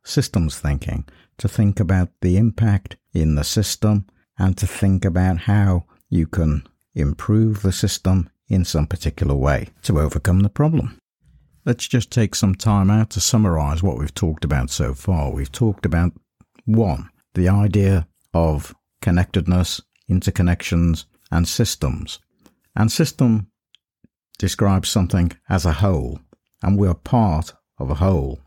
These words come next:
or the different aspects of the system are part of the whole. But of course,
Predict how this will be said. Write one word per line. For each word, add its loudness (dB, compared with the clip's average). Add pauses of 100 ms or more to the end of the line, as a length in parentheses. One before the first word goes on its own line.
or 0
the 0
different 0
aspects -2
of -4
the -8
system -2 (100)
are -2
part -2
of -2
the -2
whole. -2 (120)
But 2
of -4
course, 0